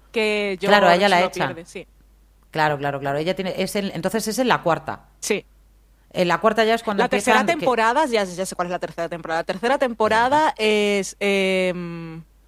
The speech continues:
Speaker 1: bueno, yo
Speaker 2: El
Speaker 1: siempre pienso en
Speaker 2: matrimonio de
Speaker 1: Meredith.
Speaker 2: Cristina.
Speaker 1: Ese, sí, el final de, es el matrimonio de Cristina. Luego tenemos, eh, la, todo el rollo de la madre de Meredith en el
Speaker 2: Sí.
Speaker 1: hospital, que,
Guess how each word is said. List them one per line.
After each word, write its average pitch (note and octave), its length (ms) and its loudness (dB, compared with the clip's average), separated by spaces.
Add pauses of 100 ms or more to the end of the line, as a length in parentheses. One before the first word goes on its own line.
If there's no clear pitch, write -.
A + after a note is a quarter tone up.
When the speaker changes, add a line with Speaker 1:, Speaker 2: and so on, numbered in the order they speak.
(340)
Speaker 1:
bueno, G3+ 140 -2
yo F3+ 80 2
Speaker 2:
El - 0 -
Speaker 1:
siempre G#3 240 6
pienso G#3 240 2
en - 20 6
Speaker 2:
matrimonio G#3+ 140 4
de G3+ 40 6
Speaker 1:
Meredith. F3 180 2
Speaker 2:
Cristina. D3 460 -4 (540)
Speaker 1:
Ese, G#3+ 420 2
sí, G#3+ 160 -2
el F3 140 0
final F#3+ 320 -2
de, G3 180 4
es F#3+ 140 -2
el G3+ 60 0
matrimonio F#3 360 -2
de F#3 60 0
Cristina. A3+ 340 -2
Luego G3 220 0
tenemos, F#3 800 0
eh, F3 460 0
la, E3 760 0 (960)
todo F#3+ 220 2
el F#3 100 0
rollo F#3+ 340 2
de F#3 140 4
la F3 140 0
madre E3+ 360 0
de D#3+ 400 0
Meredith F3+ 520 -2 (480)
en F#3 120 -6
el F3+ 100 -2
Speaker 2:
Sí. F3+ 40 2
Speaker 1:
hospital, G#3 720 0 (240)
que, F#3+ 380 -2